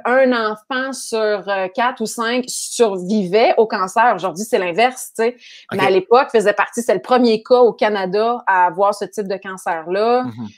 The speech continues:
Speaker 1: Euh, tu sais, les chances de survie, pratiquement pas. Bref, un chirurgien qui
Speaker 2: Ouais.
Speaker 1: le sauve, arrache ça, puis finalement, il vit. Ah, mon Dieu, il vit.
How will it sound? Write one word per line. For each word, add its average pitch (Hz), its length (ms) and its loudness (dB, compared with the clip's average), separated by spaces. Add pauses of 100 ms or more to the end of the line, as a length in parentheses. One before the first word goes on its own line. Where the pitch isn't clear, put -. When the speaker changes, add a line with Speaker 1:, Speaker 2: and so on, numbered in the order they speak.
(200)
Speaker 1:
Euh, 175 120 2
tu 175 80 0
sais, 214 80 2
les 190 100 4
chances 202 220 -4
de 190 80 -6
survie, 185 420 -6
pratiquement - 580 -14
pas. 233 380 6
Bref, 208 460 0
un 196 80 -6
chirurgien 202 420 -2
qui 196 100 -8
Speaker 2:
Ouais. 110 120 -6
Speaker 1:
le - 40 -6
sauve, 214 380 4
arrache 190 400 0
ça, 220 480 0
puis 190 120 -12
finalement, 233 440 0
il 220 120 -2
vit. 180 300 -4
Ah, 208 160 2
mon 196 140 -2
Dieu, 180 200 -4
il 180 120 -4
vit. 185 380 -6